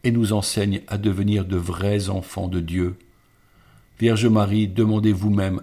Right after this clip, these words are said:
à Dieu le Père les prêtres dont nous avons tant besoin. Et puisque votre cœur a tout pouvoir sur lui, obtenez-nous, ô Marie,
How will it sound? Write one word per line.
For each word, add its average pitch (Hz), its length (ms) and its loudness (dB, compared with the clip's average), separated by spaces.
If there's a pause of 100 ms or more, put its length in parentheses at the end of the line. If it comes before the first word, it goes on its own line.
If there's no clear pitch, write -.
à 101 120 -4
Dieu 95 160 -2
le 92 120 -2
Père 85 440 -8 (680)
les 107 140 -2
prêtres - 540 -6
dont 110 240 -2
nous 98 280 0
avons 95 300 -4
tant 92 280 -6
besoin. 95 580 -6 (840)
Et 113 80 -2
puisque 113 300 -4
votre 107 340 0
cœur 107 420 -2
a 95 120 -4
tout - 180 -8
pouvoir 98 540 -4
sur 90 240 -8
lui, 90 320 -4 (920)
obtenez-nous, 101 800 0
ô 107 140 0
Marie, 85 480 -6